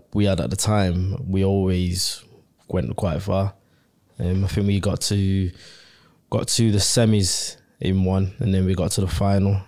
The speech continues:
in the other one. We, and we got beat off <laughs> Liverpool in the final.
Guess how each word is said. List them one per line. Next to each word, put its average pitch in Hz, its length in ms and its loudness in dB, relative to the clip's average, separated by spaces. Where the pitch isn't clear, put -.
in 92 220 0
the 92 140 2
other 92 160 0
one. 92 260 0
We, 95 120 0
and 95 160 0
we 95 80 0
got 95 220 0
beat 101 200 2
off 92 240 -4
<laughs> 92 200 -2
Liverpool 98 640 2
in 90 80 0
the 90 80 0
final. 92 440 -2